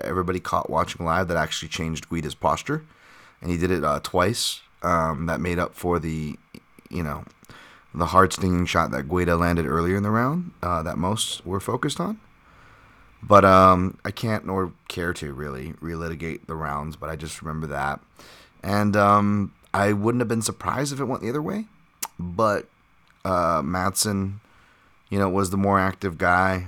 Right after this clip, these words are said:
and, you know, w-, was throwing the jab, which is easier for a judge to digest typically than leg kicks, although judges, maybe not so much in this fight, depending on your opinion, but I will say in their defense, I think they've gotten better. The leg kicks, they still stuck at body works and ca-,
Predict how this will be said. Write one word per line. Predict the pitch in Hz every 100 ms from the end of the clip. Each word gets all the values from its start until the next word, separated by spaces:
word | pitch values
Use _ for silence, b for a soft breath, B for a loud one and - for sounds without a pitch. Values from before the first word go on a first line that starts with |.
| 101 -
and, | 82 82 80 78 76 76 - - -
you | 80 82
know, | 78
w-, | 67 78 -
was | 82 -
throwing | 92 85
the | 80
jab, | 87 87 87 90
which | -
is | 80
easier | 67 85 80 82
for | - 80
a |
judge | 78 82 78
to | -
digest | 85 82 87 87 -
typically | 87 90 95 82
than | 80 90
leg | 90 -
kicks, | 90 -
although | 92 95
judges, | 95 104 101 107 98 - B B B B
maybe | 104 110
not | 107 101
so | 120
much | 113 110
in |
this | 156 -
fight, | 104 107 98
depending | 85 90 85
on | 82
your | 78
opinion, | - 135 135 98 104 104
but | 95 98 - -
I | -
will | 101 104 101
say | - 82 82
in | 82
their | 82
defense, | 80 82 78
I | 78
think | 90
they've | 85 73
gotten | 78 62
better. | 80 76
The | 64
leg | 78 82
kicks, | 78 -
they | -
still | -
stuck | 120 131 107
at | 80
body | 87 87
works | 90 82 -
and |
ca-, | 71